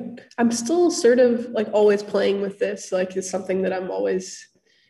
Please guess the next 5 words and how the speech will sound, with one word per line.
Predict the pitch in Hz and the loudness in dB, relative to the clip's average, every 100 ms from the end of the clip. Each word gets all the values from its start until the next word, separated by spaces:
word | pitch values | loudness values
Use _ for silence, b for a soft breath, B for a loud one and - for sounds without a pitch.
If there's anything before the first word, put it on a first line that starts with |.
| _ _ | _ _
like, | 339 269 226 | -14 -12 -12
learning | - 202 196 190 190 | -8 -2 0 0 0
and | 185 | 0
adjusting. | 185 185 190 - 185 185 | 0 -2 -2 -4 -2 -2
And, | 185 185 190 185 | -4 -4 -8 -12